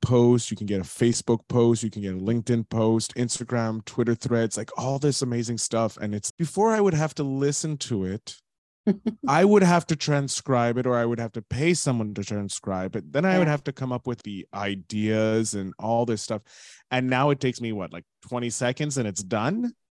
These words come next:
Speaker 2: Yeah.
Speaker 1: Like, the tools and A I, <sighs> there's so much fun
Speaker 2: Mm.
Speaker 1: stuff. And, but yeah, the current trend right now is more A I generated podcasts. How can we get so many A I podcasts out there?
Speaker 2: Yeah. So can we talk about that for a minute? Because I'm the tech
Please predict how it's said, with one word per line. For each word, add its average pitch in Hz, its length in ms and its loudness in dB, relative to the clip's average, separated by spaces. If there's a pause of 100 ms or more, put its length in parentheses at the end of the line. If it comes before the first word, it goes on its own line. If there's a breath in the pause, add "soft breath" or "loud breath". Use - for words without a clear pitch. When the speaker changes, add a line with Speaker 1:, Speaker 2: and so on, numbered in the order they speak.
(320)
Speaker 2:
Yeah. 160 280 -2
Speaker 1:
Like, 113 280 -2 (460)
the 127 80 -4
tools 170 500 6
and 123 220 0
A 139 160 2
I, 127 140 -2 (120 loud breath)
<sighs> - 120 -20
there's 110 140 -8
so 127 140 2
much 120 160 2
fun 110 160 0
Speaker 2:
Mm. 98 40 -6
Speaker 1:
stuff. 101 220 -2
And, 101 220 -4
but 117 200 0
yeah, 107 200 4
the 110 100 0
current 127 320 0
trend 113 280 -2
right 101 160 0
now 95 320 -2
is 98 400 0
more 101 760 4 (240)
A 107 180 4
I 95 240 4 (220)
generated 92 680 -4 (160)
podcasts. 92 500 -2
How 101 160 0
can 104 140 -2
we 101 80 0
get 95 280 -2
so - 200 0
many 95 280 2
A 87 120 2
I 90 40 2
podcasts 90 560 -4
out 85 340 -4
there? 80 280 -8 (400)
Speaker 2:
Yeah. 151 200 -6 (300 loud breath)
So 302 120 2
can 285 160 4
we 370 120 8
talk 269 280 2
about 185 260 2
that - 200 2
for 156 100 0
a 143 40 2
minute? 139 240 -2
Because 151 280 -4
I'm 156 180 -2
the 160 80 0
tech - 280 -2